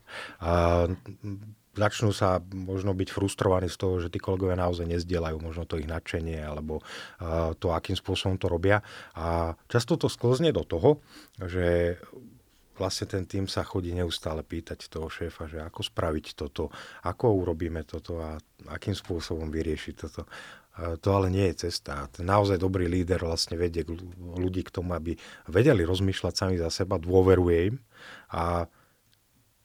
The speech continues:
áno, niekedy sa to aj pokazí. To je úplne normálne v živote. Ale práve to je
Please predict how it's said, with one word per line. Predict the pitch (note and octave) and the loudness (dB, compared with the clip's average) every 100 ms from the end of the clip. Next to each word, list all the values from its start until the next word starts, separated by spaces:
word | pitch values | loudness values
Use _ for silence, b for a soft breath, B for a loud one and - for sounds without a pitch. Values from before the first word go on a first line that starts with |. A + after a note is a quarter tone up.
| - | -6
áno, | G2+ F2 | -2 -2
niekedy | D2+ E2 D2 C#2+ | -2 -6 -6 -6
sa | D2 | -6
to | D2 E2 | -8 -8
aj | C2+ - | -10 -8
pokazí. | - D#2 C#2+ E2+ E2 - _ _ _ _ | -6 -4 -2 0 -2 -4 _ _ _ _
To | G2 | 2
je | G2 | 2
úplne | C#3 - F#2 | 0 0 -2
normálne | D#2+ F2+ E2+ D2+ D#2 | 0 -2 -2 -4 -4
v | D#2 E2 | -4 -2
živote. | D#2+ C#2+ - B B B | -2 -4 -10 B B B
Ale | F2 E2+ | -4 0
práve | G#2 G2 F#2 | 4 6 4
to | - | 2
je | F#2 | 0